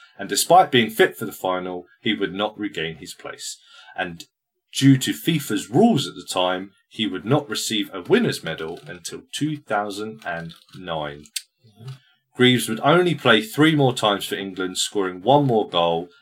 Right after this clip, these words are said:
Speaker 1: and his fifth overall as England's top ever goal scorer, with forty-four goals in fifty-seven appearances. Once again, it's at club level where he shines, having scored four hundred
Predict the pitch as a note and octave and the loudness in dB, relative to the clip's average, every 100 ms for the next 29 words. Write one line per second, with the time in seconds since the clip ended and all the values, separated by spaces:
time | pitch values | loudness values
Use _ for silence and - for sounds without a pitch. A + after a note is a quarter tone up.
0 | _ - F2+ - - F3 D3+ - G#2+ G#2 | _ -8 -8 -8 0 2 2 0 0 0
1 | F#2+ F#2 F2 F2 E2+ F2 - F#2 - G#2 | 0 -6 -4 -4 -6 -12 -6 -6 -6 -10
2 | G2+ F#2 F2 E2+ - - - F2 - E2+ | -10 -8 -8 -8 -10 -8 -8 -8 -8 -12
3 | E2 - D#2+ - - F2 D#2+ D#2 - - | -12 -10 -10 -10 -10 -10 -10 -10 -12 -14
4 | F#2 - A#3 - - - F2+ E2 F2 E2+ | -12 0 2 2 0 -4 -4 -4 -2 0
5 | E2+ - - F#2+ E2 - G2 - G2 - | -2 -8 -12 -12 -14 -10 -12 -12 -14 -14
6 | E2+ - - - - - - - - _ | -16 -20 -16 -16 -14 -14 -14 -16 -20 _
7 | _ _ _ _ _ - D#3 C#3+ A2 G#2+ | _ _ _ _ _ 2 2 2 0 4
8 | G2+ G2 G2 _ _ G#2 - G#2+ E3+ F3 | 4 2 -6 _ _ -8 -8 0 6 6
9 | G2 F#2 E2+ F2+ F2 - - E2+ F2 F2 | 4 -4 -2 -6 -6 -10 -12 -12 -10 -8
10 | - D2+ D2 - - _ _ _ G#2 G2 | -6 -8 -12 -16 -20 _ _ _ 0 0
11 | F#2 - - F2+ F2 _ - D#3 F3 F#3 | -2 -6 -4 -6 -8 _ -6 0 4 4
12 | - C3 A#2+ A2 A2+ A2 | 2 0 0 -2 -4 -6